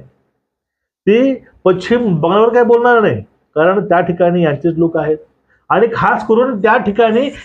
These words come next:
यांचा वोटर आहे, यांच्याच वोटरच्या माध्यमातून हे सगळं काही घडवून आणलंय. त्यामुळं हे लोक त्या मुद्द्यावरती काही बोलणार नाही. तुम्ही काही करा, हिंदू मारा, हिंदू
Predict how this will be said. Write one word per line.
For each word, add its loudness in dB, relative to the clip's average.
यांचा 2
वोटर 2
आहे, -2
यांच्याच 2
वोटरच्या 2
माध्यमातून 0
हे 0
सगळं 2
काही 2
घडवून 4
आणलंय. 2
त्यामुळं 2
हे 2
लोक 2
त्या 2
मुद्द्यावरती 2
काही 2
बोलणार 2
नाही. 0
तुम्ही 2
काही 2
करा, 2
हिंदू 2
मारा, 2
हिंदू 2